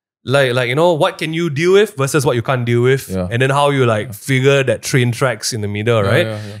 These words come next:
Speaker 1: Yeah, I think that the, the, it, I'm, I always envy people who can deal with it now.
Speaker 2: Mm.
Speaker 1: Like, like, like reflex, the reflex one. 'Cause I don't know how to do that. Like,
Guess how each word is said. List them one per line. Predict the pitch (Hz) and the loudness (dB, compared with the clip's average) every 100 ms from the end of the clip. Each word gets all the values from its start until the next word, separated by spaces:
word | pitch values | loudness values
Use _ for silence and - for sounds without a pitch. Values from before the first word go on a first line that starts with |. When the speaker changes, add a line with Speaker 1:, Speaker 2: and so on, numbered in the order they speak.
| - | 0
Speaker 1:
Yeah, | 139 | 2
I | 127 | 2
think | 151 220 | 0 2
that | 147 123 | 2 2
the, | 120 | 0
the, | 113 113 110 107 98 _ _ _ - _ - | 2 2 2 0 -4 _ _ _ -20 _ 0
it, | 185 185 - | 0 0 -2
I'm, | 196 - | -2 0
I | 202 | 2
always | 196 269 220 | 4 4 4
envy | 170 185 | 2 0
people | 202 156 170 165 | 0 0 2 0
who | 127 | 2
can | 127 113 | 0 2
deal | 143 131 | 2 2
with | |
it | 131 101 | 0 -2
now. | 104 85 - _ - | -4 -6 -12 _ -14
Speaker 2:
Mm. | 135 117 | -8 -6
Speaker 1:
Like, | 120 120 120 | -2 -2 -2
like, | 117 | -2
like | 120 113 | -4 -2
reflex, | 143 - 135 101 - | -4 0 -2 -2 -10
the | - | -2
reflex | 113 110 123 110 | 0 2 0 0
one. | 120 107 | -2 0
'Cause | 160 139 | 0 0
I | 117 | 0
don't | 117 | 0
know | 127 | 0
how | 131 | 0
to | 117 107 | 0 -2
do | 107 | 0
that. | 117 98 | 0 0
Like, | 104 98 | -4 -6